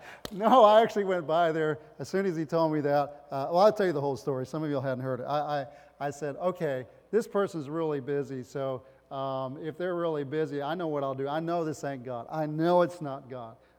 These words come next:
But it might be God, but I know it's not God. So I'll, I'll drive by their workplace, and they're always busy. So if there's anybody in the parking lot, I'm not gonna do it. I know it's not God." So I drove, and I did right in the middle of the day, right during,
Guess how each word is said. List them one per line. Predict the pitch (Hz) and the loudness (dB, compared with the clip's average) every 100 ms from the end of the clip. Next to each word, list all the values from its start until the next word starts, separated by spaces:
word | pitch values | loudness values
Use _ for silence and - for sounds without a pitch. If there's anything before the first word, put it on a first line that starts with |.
| _ | _
But | - | -12
it | 131 | -2
might | 196 302 214 | 4 4 4
be | 214 | 2
God, | 185 180 180 | 4 6 4
but | 151 143 | 2 -8
I | 147 | -6
know | 185 226 254 233 | 0 4 4 4
it's | 190 185 | 2 2
not | 170 147 | 0 0
God. | 147 123 | -4 -6
So | - 147 | -4 0
I'll, | 185 202 - - 160 | 0 0 -4 -8 0
I'll | 180 175 | 2 2
drive | 175 175 170 143 | 4 4 4 2
by | 160 156 | 2 2
their | 165 143 143 | 0 -2 -2
workplace, | 139 151 - 147 139 | -2 -6 -4 -4 -4
and | 131 123 | -8 -12
they're | 123 | -10
always | 151 151 156 143 120 | -6 -4 -4 -4 -8
busy. | 120 139 127 135 131 - _ | -8 -8 -6 -8 -12 -18 _
So | - 165 151 | -4 -2 -2
if | 156 139 | -6 -6
there's | 156 139 | -6 -4
anybody | 208 190 175 160 | -4 0 0 0
in | |
the | 135 | -4
parking | 123 151 147 147 | -6 -6 -6 -6
lot, | 139 139 - - - | -4 -4 -6 -20 -6
I'm | 147 160 | -4 -4
not | 143 135 | -6 -10
gonna | 127 135 | -10 -12
do | 135 160 | -8 -6
it. | 131 | -4
I | 131 | -6
know | 143 151 143 | -6 -6 -6
it's | 131 - | -8 -10
not | 139 139 | -10 -6
God." | 165 127 - - | -4 -6 -10 -20
So | - 151 | -10 -6
I | 143 | -6
drove, | 131 170 170 | -2 -4 -2
and | 160 | -6
I | 175 | -4
did | 180 175 170 | -4 -4 -6
right | 180 190 | -4 -4
in | 208 | -4
the | 160 | -6
middle | 180 202 196 | -4 -2 -2
of | |
the | 208 | 0
day, | 165 | -2
right | 156 226 202 | -2 -4 -4
during, | 185 247 233 | -4 -2 -2